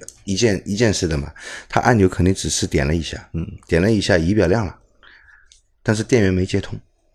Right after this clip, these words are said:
Speaker 1: 它只是接通了A C C部分。
Speaker 2: 嗯。
Speaker 1: 啊，车身电脑，车身那个电源没有接通。它这个要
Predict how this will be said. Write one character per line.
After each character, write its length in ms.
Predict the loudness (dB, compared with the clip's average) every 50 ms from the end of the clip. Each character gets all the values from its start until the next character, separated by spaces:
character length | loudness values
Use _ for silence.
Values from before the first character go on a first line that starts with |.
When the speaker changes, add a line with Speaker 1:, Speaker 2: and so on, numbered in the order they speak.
| _
Speaker 1:
它 160 | -2 0 0 0
只 120 | 0 -2
是 320 | -2 -2 0 0 -2 -2 -4 -10 _ _ -2
接 160 | 2 2 2
通 160 | 2 2 2
了 80 | 2 2
A 100 | 0 0
C 160 | 0 0 -2
C 180 | -2 0 -2 0
部 120 | 0 0 -2
分。 120 | -2 -4 -12 -10 -6
Speaker 2:
嗯。 200 | -6 -6 -6 -6 -12 -20 _ _ _ _ _ _ _ _ -12
Speaker 1:
啊， 260 | -8 -8 -8 -8 -10 -16 _ _ -20 _ _ _ _ _
车 160 | 0 0 4
身 120 | 4 4
电 160 | 4 4 4 4
脑， 240 | 2 0 -2 -4 -10 -14 -16 -20 -18 _
车 180 | -2 0 0 2
身 180 | 4 4 4
那 120 | 4 4 6
个 520 | 6 6 6 4 4 2 2 2 0 -2 -4 -6 _
电 160 | 0 0 2
源 140 | 2 2 2
没 140 | 4 4 4
有 100 | 4 2
接 180 | 0 -4 -8
通。 160 | -8 -10 -14 -14 -14 _ _ _ _ -20 -20 -20 -20 -18 -18 -18 -18 -20 -16
它 160 | _ 0 2 4
这 100 | 6 6
个 320 | 8 8 8 8 8 8
要 140 | 6 6 4